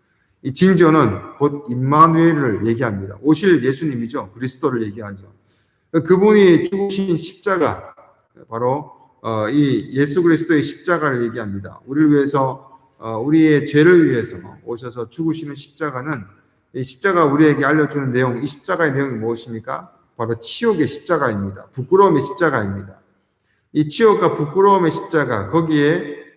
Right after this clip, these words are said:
주님은 이 모든 죄악 가운데 있는, 에, 이 죽음, 이 살인,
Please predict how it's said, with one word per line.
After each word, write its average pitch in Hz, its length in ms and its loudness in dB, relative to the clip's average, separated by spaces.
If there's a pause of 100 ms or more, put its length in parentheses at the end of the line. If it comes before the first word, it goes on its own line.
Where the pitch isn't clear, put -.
주님은 156 600 -2 (300)
이 143 100 -6
모든 160 460 0
죄악 165 420 2
가운데 147 480 -2
있는, 127 380 -6 (420)
에, 104 40 -12 (220)
이 131 200 -10
죽음, 165 340 -4 (500)
이 127 60 -14
살인, 151 460 0